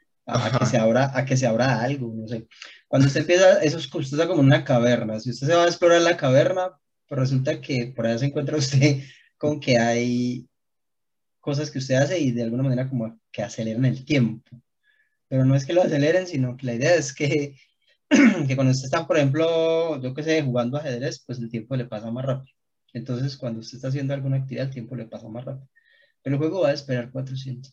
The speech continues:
Speaker 1: días. Creo que es el, es, es, eh, no sé a quién se le ocurrió eso, pero lo, lo venden, o sea,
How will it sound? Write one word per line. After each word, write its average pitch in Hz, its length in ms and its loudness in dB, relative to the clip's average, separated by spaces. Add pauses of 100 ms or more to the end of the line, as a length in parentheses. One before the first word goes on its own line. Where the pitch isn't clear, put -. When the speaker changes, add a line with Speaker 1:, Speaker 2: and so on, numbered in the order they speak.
Speaker 1:
días. - 440 -20 (1000)
Creo 135 140 -10
que 135 80 -10
es 120 60 -6
el, 123 80 -6 (200)
es, 135 360 -4
es, 127 280 -8
eh, 131 280 -6
no 131 140 0
sé 147 80 -2
a 143 100 -6
quién 151 160 -6
se 156 80 -10
le 147 100 -6
ocurrió 113 420 -10
eso, 127 300 -4 (680)
pero 123 160 -2
lo, 117 240 -2
lo 107 180 -8
venden, 127 540 -6
o 101 40 -14
sea, 117 380 -8